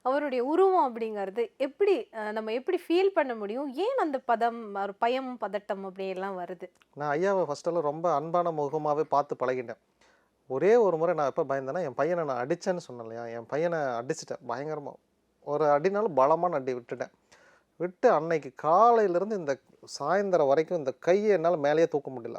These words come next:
Speaker 2: அந்த அளவுக்கு வலி, பயங்கரமான வலி. என்ன செஞ்சேன் இந்த கை வலிக்கிறதுக்கு எனக்கு புரியல. அன்னைக்கு நைட்டு ஐயாட்ட கேட்குறேன், "என்ன பண்ணேன்?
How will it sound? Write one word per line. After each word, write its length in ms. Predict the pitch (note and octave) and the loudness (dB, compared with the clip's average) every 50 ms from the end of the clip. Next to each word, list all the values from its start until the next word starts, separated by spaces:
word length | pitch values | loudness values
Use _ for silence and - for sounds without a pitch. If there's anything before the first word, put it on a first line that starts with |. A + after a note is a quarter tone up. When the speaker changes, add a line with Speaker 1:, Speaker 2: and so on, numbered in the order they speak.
| G#2 G#2+ A#2+ | -14 -12 -8
Speaker 2:
அந்த 200 | E3 G#3 A3 A#3+ | -2 2 4 6
அளவுக்கு 300 | G3 F#3 G3 G#3 G3+ - | 6 6 6 4 4 2
வலி, 240 | D#3+ C3+ C3+ C#3 - _ _ _ _ _ _ _ _ _ _ _ - - _ _ _ _ - D3+ | 2 4 2 2 -2 _ _ _ _ _ _ _ _ _ _ _ -20 -20 _ _ _ _ -6 0
பயங்கரமான 520 | C#3 F3 G#3+ A#3 A#3+ A#3+ A#3+ A#3+ A#3 G#3+ | 2 2 2 2 2 2 2 2 2 0
வலி. 260 | F3 D#3+ C#3+ C#3 - - D3 | 2 0 0 -2 -4 -8 -6
என்ன 260 | F#3 A#3 C#4+ D#4+ E4 D#4 - - | -6 -4 -4 -4 -4 -4 -2 -2
செஞ்சேன் 240 | A3+ A#3 B3 B3 | -2 -2 0 0
இந்த 180 | C4+ B3+ A3+ G3+ | 0 0 0 0
கை 200 | - F#3 G#3+ A3 | 0 0 0 2
வலிக்கிறதுக்கு 360 | F#3+ F3 F3+ F3 F#3 E3+ F3 | 2 0 0 2 0 0 0
எனக்கு 160 | F3+ F3 D#3 | -2 -4 -6
புரியல. 240 | - D3+ C#3+ C3+ C3+ | -4 -2 -2 -2 -2
அன்னைக்கு 220 | C3+ D3 C#3+ C#3 C#3+ | -2 -2 -4 -2 0
நைட்டு 320 | E3+ A3+ C#4 B3+ B3+ F#3+ | 0 0 2 4 4 4
ஐயாட்ட 200 | D#3+ F#3 G3 F3 C#3+ D3 | 4 4 2 0 -2 -4
கேட்குறேன், 240 | C#3+ C#3+ C3+ B2+ | -4 -6 -6 -6
"என்ன 240 | A#2+ D3+ G3 A3+ A3 G#3 - | -6 -4 -4 -4 -4 -2 -4
பண்ணேன்? 480 | D3+ D3 D3+ D3+ D3+ D3+ D3+ C#3 B2 | -6 -4 -4 -4 -2 -2 -4 -6 -8